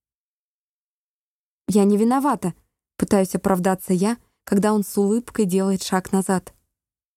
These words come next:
Но Аарон меня никогда о таком не просил. Замечая, как понимание отражается в моих глазах, парень достает черно-золотую маску шакала из-за спины и надевает на голову, закрывая лицо.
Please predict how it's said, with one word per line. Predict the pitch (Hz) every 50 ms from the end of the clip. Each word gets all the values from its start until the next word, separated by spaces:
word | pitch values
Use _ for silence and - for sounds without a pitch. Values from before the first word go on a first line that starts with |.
| _ _ _ _ _ _ -
Но | 202 202 - - -
Аарон | 208 196 190 196 196 196 196 190 202 - _ _ _ _ -
меня | 190 196 196 190 185 180
никогда | 180 180 - 185 175 180 185 175 170
о | 170
таком | - 190 185 - - 185 175
не | 175 175 175
просил. | - - 202 208 - - - 165 160 160 - _ _ _ _ _ _ _ _ _ _ _ _ _ _ _ _ _ _ _ _
Замечая, | 214 202 226 233 240 - - 269 277 269 262
как | - - 220 -
понимание | - 233 226 226 226 226 233 240 233 226 214 208
отражается | - 214 208 208 208 220 220 214 - - 202
в | 185
моих | 208 214 214 214 190
глазах, | 196 202 208 202 185 220 247 240 - - _ _ _ _ _ _ _ _ _ -
парень | 247 254 262 262 262 240
достает | - 226 - - 226 214 214 226 233 226
черно-золотую | - - 214 202 196 202 190 - 190 190 190 185 - 202 202 202
маску | 202 196 190 190 - - - 190
шакала | - - 196 - - 190 185 180 180 180 185
из-за | 170 165 180
спины | 175 - - - 185 185 185 214 233 - _ _ _ - - -
и | 214
надевает | 220 214 185 208 196 190 202 208 202 202 - -
на | 208 208 190
голову, | 170 165 165 165 156 160 160 - _ _ _ _ _ -
закрывая | 185 202 190 - 180 170 170 175 170 170 170
лицо. | 165 175 - - - - 175 156